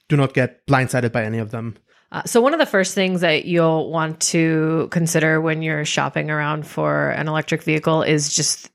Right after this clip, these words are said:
Speaker 2: the overall range. So two hundred miles or more should be, be enough. Uh, if, if you feel that two hundred miles or more are,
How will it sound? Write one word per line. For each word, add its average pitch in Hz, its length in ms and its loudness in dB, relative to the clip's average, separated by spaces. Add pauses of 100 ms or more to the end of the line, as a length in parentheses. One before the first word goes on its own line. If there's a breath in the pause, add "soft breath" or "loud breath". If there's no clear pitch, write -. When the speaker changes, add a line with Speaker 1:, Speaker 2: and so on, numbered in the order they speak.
(280)
Speaker 2:
the 170 200 4
overall 151 280 0
range. 135 400 -6
So 156 120 -2
two - 300 2
hundred 208 240 2
miles 156 340 4
or 151 80 -2
more 143 200 -4
should 143 200 -6 (340)
be, - 260 -8 (240)
be - 300 -4
enough. 156 500 -2 (500 loud breath)
Uh, 143 320 2
if, - 400 -2
if 170 140 -2
you 175 80 2
feel 185 260 4
that 170 140 2
two 170 80 0
hundred 165 240 0
miles 156 300 0
or 160 60 -2
more 151 300 -2
are, 147 140 -4